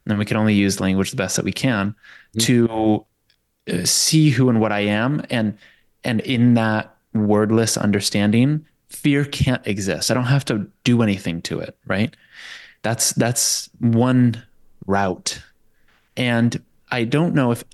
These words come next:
Speaker 1: everyone is always ready for that route, because it's also, it, think of, like, the shiniest, most direct route is also the most hijackable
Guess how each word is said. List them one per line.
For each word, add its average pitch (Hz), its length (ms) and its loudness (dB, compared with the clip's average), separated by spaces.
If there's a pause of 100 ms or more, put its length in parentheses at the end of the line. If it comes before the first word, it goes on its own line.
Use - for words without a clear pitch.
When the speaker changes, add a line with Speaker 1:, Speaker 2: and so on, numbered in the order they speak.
Speaker 1:
everyone 135 960 0
is 120 160 0
always 131 360 2
ready 151 320 2
for - 180 -2
that 87 220 -4
route, - 300 -6 (160)
because 127 280 0
it's 127 120 0
also, 156 420 0 (300)
it, - 220 -2
think 175 180 0
of, 147 100 0
like, 127 240 0 (160)
the 117 140 0
shiniest, 135 840 2
most 120 320 0
direct 110 500 0
route 110 500 -2 (280)
is 131 140 0
also 131 260 0
the 120 120 2
most 127 240 0
hijackable 120 840 -6